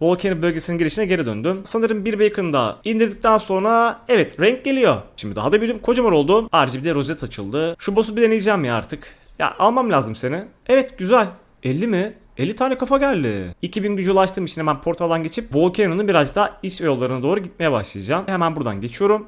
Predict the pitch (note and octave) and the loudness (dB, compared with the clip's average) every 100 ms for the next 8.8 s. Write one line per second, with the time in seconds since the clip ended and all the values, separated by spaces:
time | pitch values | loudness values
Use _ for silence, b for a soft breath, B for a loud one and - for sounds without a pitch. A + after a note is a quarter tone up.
0 | - A3+ A#3 G#3+ F#3 E3+ F3 F#3+ G3 E3+ | -8 -4 0 2 0 -2 -4 -4 -2 0
1 | F#3 G#3+ A3 G3+ G#3 F#3+ C3+ B2+ E3+ F#3+ | 0 -2 -2 0 0 0 0 0 0 0
2 | E3+ D3+ G2 G#2+ E3 G3 - - F3+ F3 | 0 0 -2 -4 -4 -4 -8 -10 -8 -8
3 | F3+ D#3 B2+ D#3+ E3+ - E3 B2 C3+ F3 | -6 -6 -4 -4 -6 -8 -8 -6 -8 -8
4 | D#3+ C#3+ F#2 C#3 E3+ - - - _ _ | -8 -6 -4 -4 -6 -12 -20 -20 _ _
5 | C3 - D3+ F3+ F3+ F#3 F3+ - - - | -12 -10 -6 -4 -4 -6 -8 -14 -16 -10
6 | A#2 A2+ G#2 G2+ - A#2 B2+ F3 F#3+ F#3 | -6 -4 -4 -8 -8 -6 -2 -2 -2 -4
7 | F3 E3+ F3 G#3 G#3 C3+ D#3+ F#3 - D3+ | -4 -4 -4 -2 -4 -2 -2 -2 -6 -8
8 | A#2+ - A2 A2 G2+ G#2+ C3 F3 | -8 -8 -6 -6 -8 -12 -8 -8